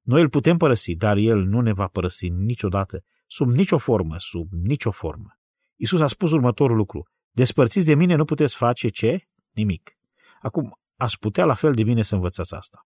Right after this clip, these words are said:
Ați putea la fel de bine să învățați că resursele voastre sunt în Domnul,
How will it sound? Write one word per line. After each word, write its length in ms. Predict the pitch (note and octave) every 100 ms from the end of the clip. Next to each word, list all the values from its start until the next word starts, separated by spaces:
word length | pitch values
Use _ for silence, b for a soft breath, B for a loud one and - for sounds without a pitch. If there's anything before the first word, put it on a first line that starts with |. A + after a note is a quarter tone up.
| _ _ _ _ -
Ați 200 | B2 -
putea 220 | C3+ G#3+
la 80 | G#3+
fel 180 | G3 F#3
de 80 |
bine 180 | D3 E3
să 120 | D3
învățați 400 | C#3 A2+ - D#3+
că 100 | -
resursele 440 | A2+ - F3+ D3+ B2+
voastre 320 | A2+ D3+ C3
sunt 260 | - B2 A#2
în 140 | G#2
Domnul, 380 | D#3 C3+ G2+